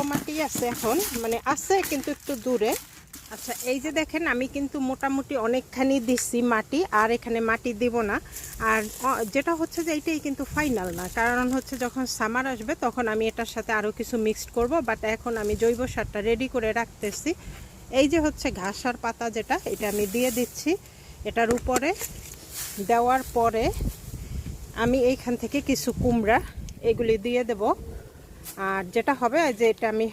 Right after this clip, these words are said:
কিছু কি-, দিন পর পর আমি পানি দেবো। আর যেহেতু এখন আমাদের এখানে শীত, এখানে কিন্তু শীতের সময় আপনার,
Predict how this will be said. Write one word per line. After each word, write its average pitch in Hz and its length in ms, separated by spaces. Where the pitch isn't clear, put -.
কিছু 240 220
কি-, 247 180
দিন 240 100
পর 247 200
পর 262 100
আমি 208 120
পানি 240 180
দেবো। 196 180
আর 190 60
যেহেতু 240 280
এখন 269 160
আমাদের 220 380
এখানে 240 260
শীত, 247 260
এখানে 240 280
কিন্তু 254 160
শীতের 262 300
সময় 285 260
আপনার, 220 340